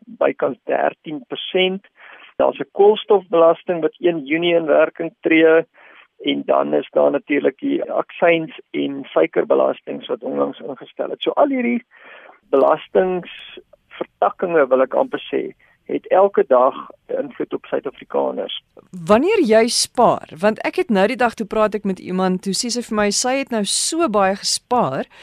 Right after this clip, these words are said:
Speaker 2: en as gevolg van die, die goeie wat sy nou eintlik gedoen het deur so baie te spaar, het sy op die ou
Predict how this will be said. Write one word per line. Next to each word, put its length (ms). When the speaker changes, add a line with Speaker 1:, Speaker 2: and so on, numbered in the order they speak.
Speaker 2:
en 120
as 120
gevolg 480
van 180
die, 260
die 140
goeie 420
wat 160
sy 100
nou 120
eintlik 240
gedoen 280
het 100
deur 120
so 140
baie 260
te 100
spaar, 520
het 240
sy 340
op 140
die 160
ou 180